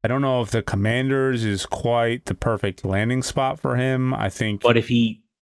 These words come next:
Speaker 2: if he doesn't have Scary Terry, then I think you, I think your statement about him not having things, like, set up to go his way, I think makes a lot more sense. And I, and I
Speaker 1: Yeah.
Speaker 2: think for, even for me, like a, like a hate, hate, hate, hate, hate,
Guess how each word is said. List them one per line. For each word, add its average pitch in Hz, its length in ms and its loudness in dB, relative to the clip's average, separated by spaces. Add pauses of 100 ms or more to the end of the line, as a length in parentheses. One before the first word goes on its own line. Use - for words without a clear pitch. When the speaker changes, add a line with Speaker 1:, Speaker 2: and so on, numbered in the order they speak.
(380)
Speaker 2:
if 117 100 -8
he 117 80 -4
doesn't 120 300 2
have 117 180 4
Scary 110 340 4
Terry, 98 460 4 (380)
then 110 100 2
I 110 80 6
think 107 240 -2
you, 117 200 -6
I 110 100 2
think 104 200 0
your 104 100 -4
statement 107 320 0
about 98 180 0
him 95 360 -4 (360)
not 107 200 4
having 104 260 4
things, 104 320 0
like, 95 140 -4
set 104 180 0
up 104 160 2
to 101 80 -6
go 104 180 2
his 90 140 -4
way, 101 240 -2
I 92 100 -8
think 95 220 -14
makes 92 180 -16
a 90 60 -14
lot 87 240 -8
more 87 180 -10
sense. - 400 -20 (420)
And 107 120 -4
I, 110 80 0
and 120 140 2
I 120 40 4
Speaker 1:
Yeah. 123 60 2
Speaker 2:
think 135 340 -4
for, 156 80 -12
even 156 240 0
for 143 140 -4
me, 135 260 4
like 98 220 -6
a, 101 180 -2
like 107 160 -6
a - 80 -6
hate, 180 260 2
hate, 170 200 -8
hate, 175 220 -8
hate, 151 200 -6
hate, 160 220 0